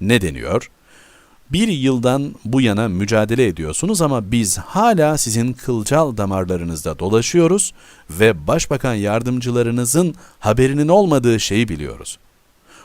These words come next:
Bu iddia gerçek veya değil ama bir güç vehmini seslendirdiği açık. İktidar kadrolarının bu güç gösterisinden haşhaşi algısına varması yadırganacak bir durum mu?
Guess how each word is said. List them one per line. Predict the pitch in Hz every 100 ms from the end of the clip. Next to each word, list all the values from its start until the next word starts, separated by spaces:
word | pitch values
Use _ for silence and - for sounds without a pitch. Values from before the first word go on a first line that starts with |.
| -
Bu | 302
iddia | 254 175 196
gerçek | 185 135 120 131 -
veya | 101 131
değil | 120 78 57 _
ama | 123 131 110 73
bir | 95 110
güç | 71 135 214 -
vehmini | 123 107 87 78 71
seslendirdiği | 117 - 110 92 78 92 101
açık. | 73 - - - _ _ _
İktidar | 123 117 117 131 139 123
kadrolarının | 107 90 90 87 73 82 120
bu | 123 131
güç | 185 -
gösterisinden | 131 - 113 104 - 80 87 123 - - - _
haşhaşi | - 147 - 170 - 240
algısına | 165 143 131 117 117 101
varması | 95 85 82 -
yadırganacak | 156 123 117 110 101 98 104 -
bir | 73
durum | 65 64
mu? | 76 151